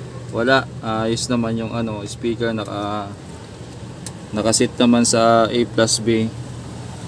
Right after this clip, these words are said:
Walang sound. So, gawin natin ay direkta natin yung speaker dito sa terminal.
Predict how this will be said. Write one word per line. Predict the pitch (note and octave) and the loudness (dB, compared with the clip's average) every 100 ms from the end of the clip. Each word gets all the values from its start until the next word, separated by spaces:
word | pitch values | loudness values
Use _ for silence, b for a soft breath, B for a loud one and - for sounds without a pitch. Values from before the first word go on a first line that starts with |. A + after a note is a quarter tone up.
| - - | -6 0
Walang | A#2 B2 A#2+ | 4 6 6
sound. | C#3 C3+ A#2 | 8 8 6
So, | A#2+ B2 A#2+ | 2 2 6
gawin | C#3 D3+ D3+ | 4 6 6
natin | D3 D#3+ D#3+ B2+ | 4 4 0 2
ay | B2+ B2 A#2+ A#2+ B2 | 2 2 2 0 4
direkta | C#3 C#3+ D3 | 4 6 2
natin | C#3+ C#3 C3+ C#3+ | 2 2 2 0
yung | C3+ | -2
speaker | B2+ C3+ A#2+ C3+ | -2 0 4 4
dito | B2+ A#2+ A#2+ | 4 0 -2
sa | B2 | 0
terminal. | A#2+ A2+ A2 A2+ B2 | 0 0 2 2 2